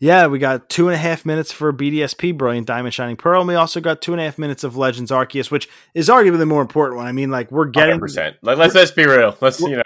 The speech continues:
Speaker 2: come on, let's not fuck around.
Speaker 1: We're getting the Gen four remakes. We got that. There's some cool stuff going on there, but really, everybody's intrigued by Legends Arceus, and, and that's the game that's introducing the new Pokemon, the new evolutions.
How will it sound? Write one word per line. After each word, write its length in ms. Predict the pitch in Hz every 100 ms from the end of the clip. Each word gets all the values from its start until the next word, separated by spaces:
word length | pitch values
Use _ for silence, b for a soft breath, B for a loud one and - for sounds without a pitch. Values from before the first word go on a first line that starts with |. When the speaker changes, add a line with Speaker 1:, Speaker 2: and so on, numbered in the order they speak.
| -
Speaker 2:
come 100 | 123
on, 100 | 117
let's 140 | 123
not 140 | 123
fuck 160 | - -
around. 240 | 87 82 -
Speaker 1:
We're 180 | 180 175
getting 300 | 147 180 196
the 80 | 214
Gen 240 | 156 170
four 240 | 165 185 165
remakes. 540 | 147 143 139 131 -
We 80 | 127
got 260 | 131 131 127
that. 240 | 123 120
There's 180 | 120 107
some 120 | 113
cool 260 | - 151 143
stuff 340 | - 135 117
going 220 | 131 123
on 160 | 117 110
there, 160 | 104
but 160 | 104 123
really, 340 | 147 269 311
everybody's 460 | 190 262 226 196 156
intrigued 320 | 143 - 160
by 80 | 147
Legends 380 | 127 127 127 123
Arceus, 500 | 123 135 127 107 -
and, 180 | 110 107
and 220 | 120 123 - b -
that's 300 | 151 190 -
the 100 | 170
game 220 | 147 139
that's 180 | 127 135
introducing 480 | 123 127 123 131 123
the 80 |
new 100 | 123
Pokemon, 640 | 120 123 120 120 120 107 107
the 80 |
new 160 | 117 123
evolutions. 760 | 117 117 117 110 - 110 104